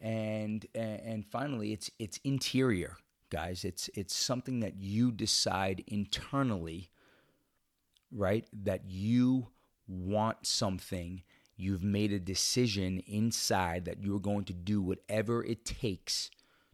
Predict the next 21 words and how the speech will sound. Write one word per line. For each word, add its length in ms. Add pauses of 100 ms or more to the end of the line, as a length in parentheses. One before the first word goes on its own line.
(100)
to 160
accomplish 680
that 220
desire 560
or 120
goal. 420 (1000)
Uh, 200
commitment, 440
guys, 320
is 140
when 180
you 140
truly 640
connect 640 (800)
to 120
your 160
values 760 (540)
and 120
you're 160
willing 540
to 420